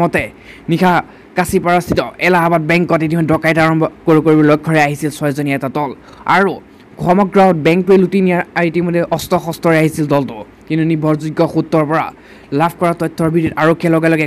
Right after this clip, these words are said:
ঘটনাস্থলীত উপস্থিত হয়। আৰক্ষী উপস্থিত জানিব পৰা ডকাইতৰ দলটোৱে সেই স্থানৰ পৰা পলায়ন যাবলৈ চেষ্টা কৰে, কৰোঁতে আৰক্ষীলৈ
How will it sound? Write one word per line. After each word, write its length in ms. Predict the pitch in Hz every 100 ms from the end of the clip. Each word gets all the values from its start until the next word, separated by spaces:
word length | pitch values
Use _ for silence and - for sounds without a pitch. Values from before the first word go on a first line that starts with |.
| 143
ঘটনাস্থলীত 520 | 165 160 156 160 156 151
উপস্থিত 320 | 156 151 143 127
হয়। 140 | 104 95 - - - 139
আৰক্ষী 220 | 151 156 160
উপস্থিত 300 | 160 165 160 156
জানিব 180 | 156 156 143
পৰা 140 | 156 117 - -
ডকাইতৰ 320 | 147 170 160
দলটোৱে 200 | 160 156 156
সেই 120 | 160
স্থানৰ 200 | 160 156 151
পৰা 100 | 143
পলায়ন 260 | 143 147 156 151
যাবলৈ 280 | 143 147 143 151
চেষ্টা 220 | 135 156 143
কৰে, 140 | 139 143 - - 143 139
কৰোঁতে 300 | 151 165 151 -
আৰক্ষীলৈ 360 | 143 156 165